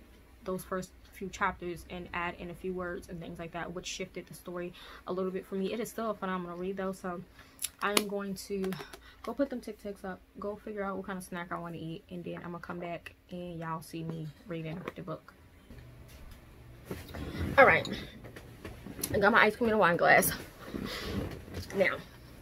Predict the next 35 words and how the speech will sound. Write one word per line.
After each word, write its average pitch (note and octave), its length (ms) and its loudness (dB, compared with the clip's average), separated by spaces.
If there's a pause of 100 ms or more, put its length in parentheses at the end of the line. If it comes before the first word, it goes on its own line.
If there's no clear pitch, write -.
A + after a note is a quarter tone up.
(680)
I G3+ 60 8
know A3+ 100 10
somebody A#3+ 240 8
gonna A3+ 120 4
be G3+ 80 10
like, F3+ 100 8
"Why?" E3 260 0 (420)
So F#3+ 400 8
I A3 40 12
used B3+ 200 8
to C#4 80 6
drink B3+ 240 6
wine, E3+ 320 2 (300)
um, F3 440 0 (1300)
not C#4 140 12
often, F#3 300 6
but F3+ 100 2
I F3+ 40 6
used G3 200 2
to, G3 60 2
like, F3 320 2
just F#3+ 160 -8
have F3+ 180 0
a E3 40 -2
cup E3 200 -4 (100)
of F3 240 0
red E3+ 180 -2
wine E3+ 320 0
every E3+ 220 0
now E3 180 0
and E3 100 -2
then E3+ 120 -2
or E3 180 0
some E3+ 220 -6
white D#3+ 160 -6